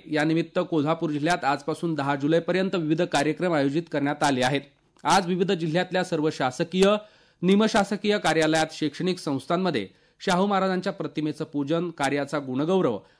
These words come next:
आणि त्यांनी जनहितार्थ घेतलेल्या महत्त्वाच्या निर्णयांचं तसंच जाहीरनाम्यांचं सामुदायिक वाचन केलं जाणार आहे.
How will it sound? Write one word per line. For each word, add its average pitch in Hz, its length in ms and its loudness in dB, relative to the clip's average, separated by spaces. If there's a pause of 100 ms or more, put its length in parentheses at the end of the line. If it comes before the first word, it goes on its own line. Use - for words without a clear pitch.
आणि 160 180 0
त्यांनी 175 360 0
जनहितार्थ 165 600 0
घेतलेल्या 156 480 -2
महत्त्वाच्या 143 460 -4
निर्णयांचं 143 540 -2 (100)
तसंच 165 300 -4 (220)
जाहीरनाम्यांचं 165 640 -2
सामुदायिक 160 560 -4
वाचन 147 280 -4
केलं 143 260 -4
जाणार 127 320 -4
आहे. 135 160 -2